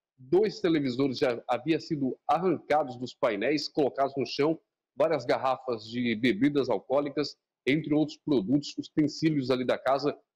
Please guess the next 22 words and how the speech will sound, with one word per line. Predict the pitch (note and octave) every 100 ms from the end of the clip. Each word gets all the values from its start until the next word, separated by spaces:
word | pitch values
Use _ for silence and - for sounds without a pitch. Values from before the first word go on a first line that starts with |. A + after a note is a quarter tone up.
| _
que | D#3+
os | D3+
ladrões | D#3 C#3+ G2+ C3 D3
iriam | D3 D3+
levar. | D3+ A#2+ G#2+ F#2+ - - _ _ _
Após | G2 - C#3 D3+ D3 - _ -
o | A2
furto | - D3+ C#3 _
fru-, | D#3 C#3 _ _
frustrado, | G#3 G3 - C#3+ D3 D3+ - _ -
os | A#2+
ladrões | C#3+ B2 C3 C#3+ - -
fugiram, | F#3 C3 F3 E3+ D#3+ _
a | -
polícia | - C3+ D#3+ D3+
militar | D#3 C3+ C3+ A#2+ -
fez | E3 C#3+
buscas | - E3+ F#3+ D3+ B2
na |
região | A2+ C#3 B2+ C3+
para | B2+ A#2+
tentar | A2 - A#2+